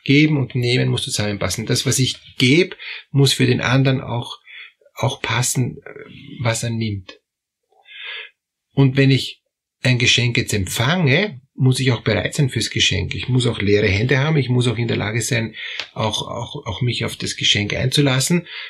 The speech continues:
weil sonst nehme ich es einfach und sage, „Danke, ich habe eh schon so viel in der Hand, also ich schaue mir später an“, ich bin gar nicht dabei bei dem Geschenk. Und dann kann dieses Persönliche gar nicht ankommen, weil ich mit anderen überhäuft bin oder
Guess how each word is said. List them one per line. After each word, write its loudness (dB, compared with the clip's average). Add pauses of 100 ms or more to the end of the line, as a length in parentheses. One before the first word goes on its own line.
weil 0
sonst 4
nehme 6
ich 4
es 2
einfach 4
und 4
sage, 2
„Danke, 2
ich 0
habe 2
eh 4
schon 2
so 0
viel 4
in 6
der 2
Hand, 0
also -4
ich -4
schaue -2
mir 2
später 2
an“, -2 (320)
ich -12
bin 6
gar 2
nicht 0
dabei 0
bei -2
dem -2
Geschenk. 0
Und -6
dann -4
kann 0
dieses -2
Persönliche 0 (400)
gar 0
nicht -2
ankommen, 0 (340)
weil 0
ich 2
mit 2
anderen 2 (880)
überhäuft 2
bin 4
oder -2